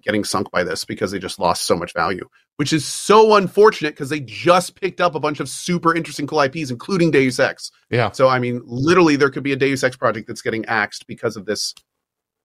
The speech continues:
Speaker 1: floundering financial catastrophe that happened behind the scenes. And I don't even think anyone to this day knows, at least they're not being public about it. Um, but yeah. Yeah.
Speaker 2: Yeah.
Speaker 1: Oh, oh, oh,
Speaker 2: Unfortunate.
Speaker 1: I'm sorry. Hold on.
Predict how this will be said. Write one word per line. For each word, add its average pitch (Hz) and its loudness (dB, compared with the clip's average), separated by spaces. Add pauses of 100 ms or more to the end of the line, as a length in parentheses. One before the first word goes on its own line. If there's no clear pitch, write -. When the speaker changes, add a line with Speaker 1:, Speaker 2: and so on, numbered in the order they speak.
(160)
Speaker 1:
floundering 131 2
financial 113 -2
catastrophe 104 -6
that 107 -10
happened 107 -6 (240)
behind 170 2
the 175 2
scenes. 208 -6
And 127 -2
I 139 4
don't 190 0
even 180 -6
think 180 -8
anyone 180 0
to 180 -4
this 175 0
day 165 4
knows, 127 0 (300)
at 131 -6
least 165 0
they're 151 -2
not 131 -2
being 104 -12
public 180 -2
about 92 -8
it. - -12 (520)
Um, 123 0 (680)
but 117 0 (240)
yeah. 80 -10 (420)
Yeah. - -20 (500)
Speaker 2:
Yeah. 98 -2 (420)
Speaker 1:
Oh, - -16 (840)
oh, - -
oh, 202 4
Speaker 2:
Unfortunate. 175 4
Speaker 1:
I'm 151 0
sorry. 110 -4
Hold 131 -6
on. 98 -8